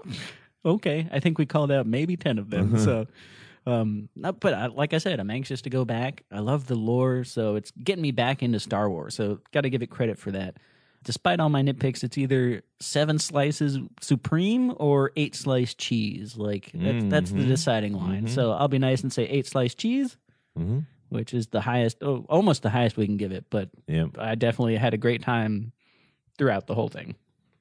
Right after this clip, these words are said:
Speaker 2: I concur. I thought this was really good. I enjoyed all of it. I defended a lot of the nitpicks people have, the nitpicks that I have are few and far between. My biggest problem,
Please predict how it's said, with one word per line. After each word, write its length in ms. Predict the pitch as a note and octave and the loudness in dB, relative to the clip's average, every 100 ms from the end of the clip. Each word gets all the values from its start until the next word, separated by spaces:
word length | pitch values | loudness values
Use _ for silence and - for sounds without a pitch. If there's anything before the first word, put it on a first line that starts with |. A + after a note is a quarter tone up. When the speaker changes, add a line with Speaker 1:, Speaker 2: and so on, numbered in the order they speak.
| _ _ _ - | _ _ _ -2
Speaker 2:
I 540 | F#2+ C#3+ E3+ F3+ D#3 | 2 6 6 4 2
concur. 960 | - D3+ C3+ C#3 C3+ - - A#2 G2 E2+ | 0 0 2 0 -2 -2 4 6 6 4
I 420 | E2 G#2+ A#2+ B2 | 4 4 6 6
thought 320 | - G#2+ A2 | 4 2 2
this 200 | F2+ F#2 | 0 -2
was 380 | F#2+ F#2 F2 - | 2 2 2 -2
really 600 | C2 D2+ E2+ G2 A2+ G#2+ G2 | -8 -4 0 4 4 4 2
good. 400 | F#2 G#2+ G#2+ G2+ | 4 6 6 4
I 140 | F#2+ | 2
enjoyed 760 | F2+ F2 D#2 F#2 F#2+ G2 F#2+ F#2+ _ _ _ _ | 2 2 2 2 4 2 2 -2 _ _ _ _
all 300 | D2+ F2+ G#2 | 0 2 4
of 120 | G#2 A2+ | 2 4
it. 240 | A2+ G#2+ - - | 2 2 -4 -8
I 120 | F2+ | -4
defended 560 | F2 - G#2 A2 G#2+ | -4 0 2 4 4
a 40 | G2+ | 2
lot 280 | G2+ G#2+ G#2 | 4 4 4
of 120 | F#2+ | 4
the 400 | G#2+ G2 G2 - - - - F2+ | 4 4 2 -2 -8 -20 -10 -2
nitpicks 480 | G#2 - A2 - | 0 0 -2 -2
people 300 | - G#2 G2 | -4 -4 -2
have, 320 | G#2+ A2 G#2+ F#2+ | -2 0 -2 -2
the 200 | F2+ E2 _ _ - | -2 -4 _ _ -2
nitpicks 380 | A2 A#2 A2+ - | 0 2 -2 -2
that 100 | F#2+ | 0
I 140 | G#2 | 2
have 280 | G#2+ G#2+ G#2 | 2 2 2
are 200 | F2+ D#2+ D2+ - | 2 2 -2 -8
few 240 | - G2+ G#2+ | 2 6 6
and 100 | G2 | 4
far 180 | G2 F#2+ | 2 2
between. 360 | F#2+ G#2+ G#2 | 2 2 2
My 100 | G2+ | 2
biggest 380 | E2+ G2 G#2 - | 2 2 0 0
problem, 640 | G#2 G2+ G2+ G#2 G#2 F#2+ | 2 4 4 2 2 -2